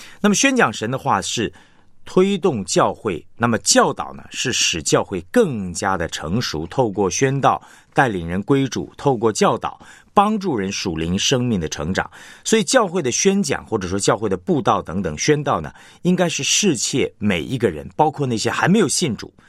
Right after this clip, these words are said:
但同时呢，也能够有平衡跟兼顾。所以这方面我觉得是很重要的，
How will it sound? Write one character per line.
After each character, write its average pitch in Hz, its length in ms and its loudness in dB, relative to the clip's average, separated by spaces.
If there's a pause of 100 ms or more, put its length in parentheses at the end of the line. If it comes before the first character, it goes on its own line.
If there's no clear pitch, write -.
(120)
但 160 140 4
同 123 200 -4
时 127 140 -2
呢， 101 140 2 (300)
也 92 120 2
能 104 140 0
够 107 120 2
有 78 160 -4
平 98 400 -4
衡 80 280 -6
跟 98 200 -2
兼 117 360 0
顾。 107 200 -4 (360)
所 170 160 2
以 - 20 0
这 247 180 0
方 156 200 0
面 135 120 0
我 78 140 -4
觉 87 100 -4
得 95 120 -2
是 - 140 -4
很 - 180 -10
重 101 260 -2
要 82 200 0
的， - 140 -20